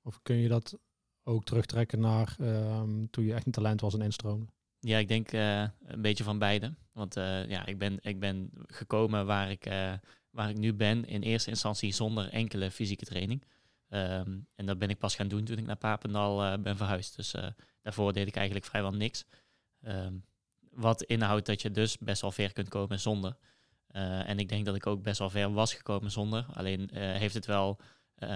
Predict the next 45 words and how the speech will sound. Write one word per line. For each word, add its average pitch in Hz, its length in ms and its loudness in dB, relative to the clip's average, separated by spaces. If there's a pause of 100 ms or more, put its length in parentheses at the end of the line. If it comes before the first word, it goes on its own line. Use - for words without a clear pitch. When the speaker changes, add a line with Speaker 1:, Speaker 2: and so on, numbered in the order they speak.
(140)
Speaker 2:
het 110 200 -8
proces 101 400 -2
wat 98 200 -4
versneld, 107 580 -2
denk 98 180 -4
ik. - 200 -10
Dat 98 140 -6
ik, - 160 -8
eh, 92 200 -6 (260)
dat 98 240 -8
ik 98 80 -8
wat 104 140 -6
meer 101 220 2
massa 101 320 2
heb 95 120 -2
gekregen 101 400 -4
toen 98 140 -6
ik 95 100 -6
naar, 95 200 -2
eh, 98 60 -8
naar 95 260 -2
Papendal - 400 -6
verhuisde. 95 400 -4
En, 95 220 -8
eh, 101 60 -8 (400)
en 104 120 -8
daarmee 92 320 0
wat, 90 240 -6
eh, 92 200 -2
wat 98 180 -4
stabieler, 98 540 -4
eh, 90 140 -4
werd 90 300 -8
ook. - 120 -12 (320)
Speaker 1:
Ja. 117 200 -2 (1040)
En, 123 160 -2
en 127 120 2
met 123 120 4
de - 60 -6
kennis 120 260 2
van 120 120 2
nu 127 160 6
zou 120 240 4
je 117 60 2
dan, 113 380 2